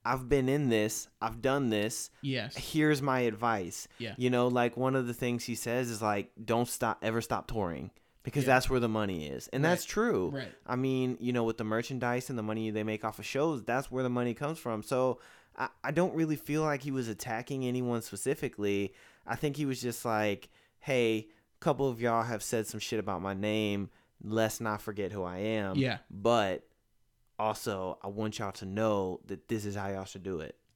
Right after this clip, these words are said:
Speaker 2: Exactly.
Speaker 1: And I appreciate it.
Speaker 2: I mean, you know, a lot of people, some people were upset by this song, but I think most people were like,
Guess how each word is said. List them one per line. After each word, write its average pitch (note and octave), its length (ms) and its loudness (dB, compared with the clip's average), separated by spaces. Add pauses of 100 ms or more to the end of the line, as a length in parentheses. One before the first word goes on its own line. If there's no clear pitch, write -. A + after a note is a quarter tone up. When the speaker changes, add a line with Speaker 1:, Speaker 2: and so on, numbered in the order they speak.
Speaker 2:
Exactly. B2+ 640 -6 (400)
Speaker 1:
And G#2+ 120 -2
I E3 80 2
appreciate F3 560 -4
it. - 140 -8 (200)
Speaker 2:
I G3 80 2
mean, G#3+ 800 4
you D#3 160 2
know, D3 280 4
a D3+ 60 -2
lot E3+ 200 4
of E3 60 -2
people, F3 320 -2
some F#3+ 220 -2
people G3+ 220 -2
were G3+ 120 -2
upset D3 380 -6
by C3+ 140 -6
this C3+ 180 -12
song, B2+ 400 -10
but C3+ 100 -6
I C#3+ 80 -2
think E3+ 180 0
most C#3+ 300 0
people C#3 260 -4
were A#2+ 180 -8
like, - 340 -6